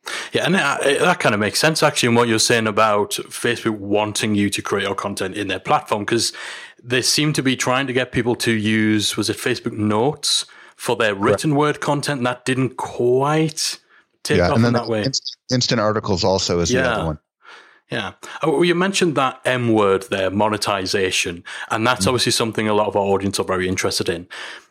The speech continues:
Speaker 1: Now more than ever, should people who have perhaps put in a lot of time and effort over the past few years to build up a large following on their Facebook page, on their group, should they be trying to think smarter about monetizing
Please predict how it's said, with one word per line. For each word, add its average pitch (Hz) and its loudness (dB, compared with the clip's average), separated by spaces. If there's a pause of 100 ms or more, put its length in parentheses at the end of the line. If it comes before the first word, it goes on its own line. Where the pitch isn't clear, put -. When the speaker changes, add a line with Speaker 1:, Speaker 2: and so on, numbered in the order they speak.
(200)
Speaker 1:
Now 135 2
more 160 4
than 123 0
ever, 120 0
should 123 0
people 131 0
who 117 4
have 107 -2
perhaps 113 -4
put 135 -2
in 135 0
a 123 2
lot 123 2
of 120 -6
time 127 0
and 117 0
effort 113 -4
over 110 2
the 110 2
past 110 -2
few 104 2
years 101 0
to - -4
build 110 0
up 107 0
a 107 0
large 104 2
following 101 0 (460)
on 110 2
their 107 2
Facebook 107 0
page, 98 0
on 98 2
their 92 0
group, 101 0 (440)
should - 0
they 135 4
be 123 0 (400)
trying 117 0
to 117 -6
think 110 -2
smarter 117 2
about 107 0
monetizing 107 0